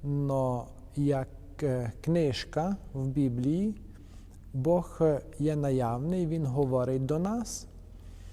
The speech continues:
І коли ми її читаємо, тоді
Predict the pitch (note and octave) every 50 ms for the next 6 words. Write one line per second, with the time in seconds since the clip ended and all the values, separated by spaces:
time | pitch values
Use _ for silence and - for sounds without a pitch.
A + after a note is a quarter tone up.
0 | - - - - - - - - - - - - - - - - - - - D#3
1 | D3+ C#3+ - F3+ G3 G#3+ A3 A3 G#3 G3 G3 G3 F3+ - - D#3+ C#3+ - C#3+ C#3
2 | C#3 C#3+ D#3 F3 G3 G#3 G3 - - E3+ D#3+ D#3 E3+ F3+ F#3+ G3 F#3+ F3